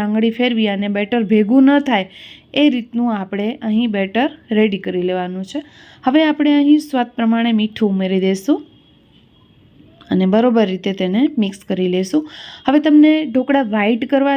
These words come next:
છે કે પછી પીળા કરવા છે, તો એ તમારા ઉપર ડિપેન્ડ છે.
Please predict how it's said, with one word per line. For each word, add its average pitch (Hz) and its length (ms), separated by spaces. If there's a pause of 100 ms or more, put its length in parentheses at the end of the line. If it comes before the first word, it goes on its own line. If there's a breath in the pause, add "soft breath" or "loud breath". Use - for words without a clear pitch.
છે 285 220
કે 262 160
પછી 233 260 (160)
પીળા 240 380
કરવા 196 240 (100)
છે, 277 100 (440 loud breath)
તો 262 160
એ - 100
તમારા 254 400
ઉપર 214 160
ડિપેન્ડ 214 460
છે. 294 100